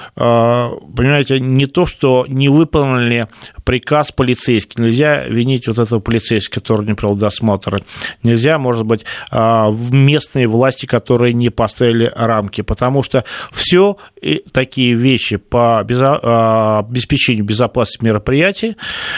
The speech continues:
ну, по крайней мере, в цивилизованных, цивилизованных странах, э, а Великобританию мы можем, наверное, с б-,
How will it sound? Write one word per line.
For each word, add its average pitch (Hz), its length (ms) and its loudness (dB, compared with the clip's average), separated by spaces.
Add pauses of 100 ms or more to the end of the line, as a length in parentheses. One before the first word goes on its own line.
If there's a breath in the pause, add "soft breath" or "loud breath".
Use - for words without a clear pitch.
(120 loud breath)
ну, 123 480 2
по 117 140 -2
крайней 117 240 0
мере, 107 120 2
в 95 40 -4
цивилизованных, 143 760 0
цивилизованных 143 720 0
странах, 143 520 -2 (280 loud breath)
э, - 40 -6 (520 loud breath)
а 113 100 0
Великобританию 113 800 -2
мы 107 200 -2 (300 loud breath)
можем, 120 320 0
наверное, 139 340 0
с 117 120 -4
б-, 117 200 2